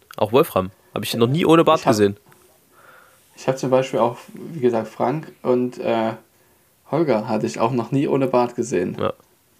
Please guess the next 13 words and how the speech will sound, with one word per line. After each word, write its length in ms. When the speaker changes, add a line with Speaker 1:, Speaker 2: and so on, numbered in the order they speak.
Speaker 2:
Daniel 320
schon 280
mal, 200
aber 380
Speaker 1:
Ja, 140
es 180
ist, 80
Speaker 2:
nee, 140
krass. 200
Speaker 1:
also 160
es 100
ist 60
eine, 120